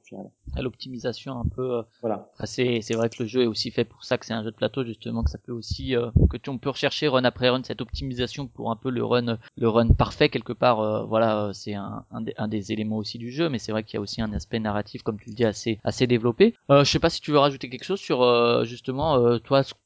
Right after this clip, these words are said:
Speaker 2: ton ressenti en tant que playtester, euh, le plaisir que t'as pu prendre là-dedans. Est-ce que tu vas, est-ce que tu es encore playtester du coup pour Manu ? J'ai l'impression que oui, avec, avec ce que t'as dit tout à l'heure.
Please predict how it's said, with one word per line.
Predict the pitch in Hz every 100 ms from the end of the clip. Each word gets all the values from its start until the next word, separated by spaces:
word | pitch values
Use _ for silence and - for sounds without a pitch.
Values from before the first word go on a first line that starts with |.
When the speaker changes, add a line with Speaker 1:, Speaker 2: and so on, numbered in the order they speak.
| -
Speaker 2:
ton | 123
ressenti | 131 131 135 143
en | 135
tant | 131
que | 120
playtester, | 123 120 120 - 139 151 143
euh, | 120 117
le | 117
plaisir | - 127 123 -
que |
t'as | 120
pu | -
prendre | 127 127 123
là-dedans. | 120 113 135 156
Est-ce | 143 117 -
que | 139 131 131 123
tu | - 120
vas, | 117 113
est-ce | 120 -
que |
tu | 135 -
es |
encore | 139 135 151
playtester | 147 139 135 160
du | 147
coup | _
pour | - 147
Manu ? | 147 160
J'ai | 135
l'impression | 113 117 120
que | -
oui, | 156
avec, | 127 127
avec | 120
ce | -
que | 123
t'as | 123
dit | 127
tout | - -
à |
l'heure. | 131 147